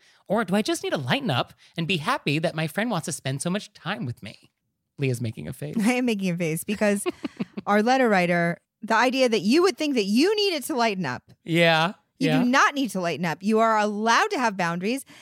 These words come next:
Speaker 2: And also, you just have more fun when you're out of the house and then you get to come home.
Speaker 1: Yes.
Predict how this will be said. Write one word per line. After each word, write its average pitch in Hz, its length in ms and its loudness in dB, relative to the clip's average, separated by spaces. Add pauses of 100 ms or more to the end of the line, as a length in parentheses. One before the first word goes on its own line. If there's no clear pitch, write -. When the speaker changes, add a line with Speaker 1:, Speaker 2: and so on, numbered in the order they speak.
(140)
Speaker 2:
And 294 100 -2
also, 480 220 0 (120)
you 302 220 2
just 554 200 2
have 339 240 2
more 285 260 2
fun 214 400 -2 (240)
when 262 120 0
you're 262 160 0
out 285 160 4
of 440 60 0
the 403 80 -2
house 254 260 0
and 349 80 -4
then 359 80 -4
you 349 60 -4
get 392 160 -2
to - 80 -10
come 440 140 -2 (220)
home. 202 280 -2
Speaker 1:
Yes. 254 380 0